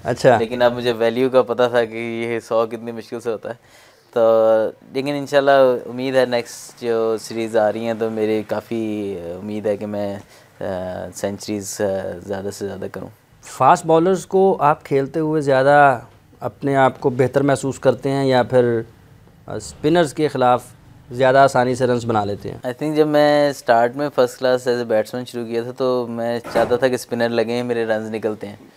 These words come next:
Speaker 1: ठीक है।
Speaker 2: आ, फास्ट बॉलर भी, लेकिन, आ, कुछ फर्स्ट क्लास में अब विकेटें इस तरह की बन रही हैं कि, आ, फास्ट बॉलर को ज़्यादा सपोर्ट करती हैं।
Speaker 1: ठीक।
Speaker 2: तो अब स्पिनर को खेलने को बहुत कम मिलता था।
Speaker 1: अच्छा।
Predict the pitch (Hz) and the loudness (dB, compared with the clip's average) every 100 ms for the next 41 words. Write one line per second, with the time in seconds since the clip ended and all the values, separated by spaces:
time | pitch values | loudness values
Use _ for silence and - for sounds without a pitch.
0 | - - 120 110 - - 107 110 107 104 | -10 -6 -4 -6 -8 -10 -2 0 0 2
1 | 107 113 113 123 123 123 123 123 - 131 | 2 4 2 0 0 -2 -4 -4 -4 -4
2 | 127 127 127 123 131 131 - - 131 120 | 0 2 2 0 -2 -6 -8 -10 -8 -6
3 | 113 107 _ - 123 117 - 131 127 135 | -8 -16 _ -6 -4 -2 4 4 4 0
4 | 127 120 117 - 135 131 135 127 131 120 | -4 -4 -8 -4 -4 -4 -2 -2 0 -2
5 | 113 117 120 120 117 117 117 110 92 - | -2 -4 -4 -4 -4 -2 0 -2 -4 -12
6 | - 107 107 107 110 113 - 120 120 117 | -8 -4 -4 0 4 4 2 0 0 0
7 | 113 107 110 - 107 101 90 80 90 98 | 2 2 0 -2 -6 -6 -8 -12 -16 -18
8 | _ - 127 120 - 120 127 120 - 131 | _ -8 -6 -6 -4 4 4 4 -2 -2
9 | 131 131 135 - 120 113 127 139 123 120 | 0 0 -2 -2 -2 0 0 2 4 4
10 | 117 113 113 101 107 104 101 117 131 - | 2 -2 -2 -2 -2 -2 -10 -10 -6 0
11 | 110 | 0